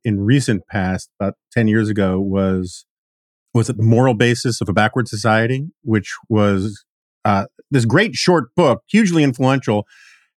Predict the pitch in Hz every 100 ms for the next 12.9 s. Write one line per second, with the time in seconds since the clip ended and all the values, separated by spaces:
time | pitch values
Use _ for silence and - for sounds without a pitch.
0 | - 123 120 117 117 - 113 110 107 104
1 | 104 - _ _ _ _ _ _ - 123
2 | 131 170 151 139 110 117 131 117 - 104
3 | 113 117 - 127 120 120 _ _ _ _
4 | 151 160 117 127 120 131 117 110 _ _
5 | _ 120 117 123 107 - 113 110 104 113
6 | 104 80 - _ _ _ 107 101 101 107
7 | 104 95 - 107 92 _ _ _ 104 -
8 | - 131 113 - 123 113 104 - 113 -
9 | 107 90 87 - 110 104 101 98 98 95
10 | 92 90 _ _ _ _ _ _ _ _
11 | - 110 104 - 143 151 135 131 120 120
12 | - 107 - 123 120 117 113 110